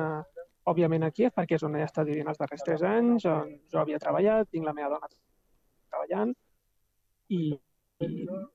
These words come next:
i per acompanyar la darrera part del, de l'embaràs. I, a més a més, jo m'he, jo m'he comprat un pis, no? Que està, a més a més, a primera línia de foc, perquè està al costat de, de l'aeroport domèstic. O sigui que sí que m'esperava que a l'est potser s'agreugessin les coses,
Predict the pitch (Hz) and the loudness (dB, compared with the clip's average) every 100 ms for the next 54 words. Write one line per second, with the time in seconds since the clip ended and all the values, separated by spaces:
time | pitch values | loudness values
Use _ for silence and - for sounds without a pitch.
0 | - 180 165 156 156 175 151 151 156 160 | 0 0 0 0 0 -2 0 2 4 4
1 | 156 151 147 170 160 160 156 156 156 151 | 4 2 0 2 2 4 2 2 2 2
2 | 151 143 - - 208 180 165 151 160 156 | 0 -4 -8 -4 0 2 2 2 2 2
3 | 214 208 165 165 185 180 180 185 170 180 | 4 4 4 4 6 6 6 4 2 2
4 | 160 175 175 165 165 196 208 202 165 175 | 4 4 4 2 0 2 2 2 0 -2
5 | 277 185 180 190 190 180 175 175 - 170 | -4 -4 2 4 6 6 4 4 4 4
6 | 170 170 170 151 208 170 160 160 - 160 | 4 4 4 4 2 2 -2 -4 -4 -2
7 | 165 - 165 156 151 147 - 156 151 151 | -2 -2 0 2 2 -2 -4 -2 0 0
8 | 160 156 170 - - _ - - _ 180 | -2 -2 -4 -8 -10 _ -8 -8 _ 0
9 | - 175 170 175 170 165 - _ - 190 | 2 2 2 2 2 0 -6 _ -2 0
10 | 190 185 190 180 180 180 175 175 180 - | 0 0 0 2 2 2 2 2 2 -2
11 | 170 175 190 170 170 165 170 180 170 165 | -2 0 2 4 4 6 4 4 2 2
12 | - 180 175 240 | 2 2 2 -2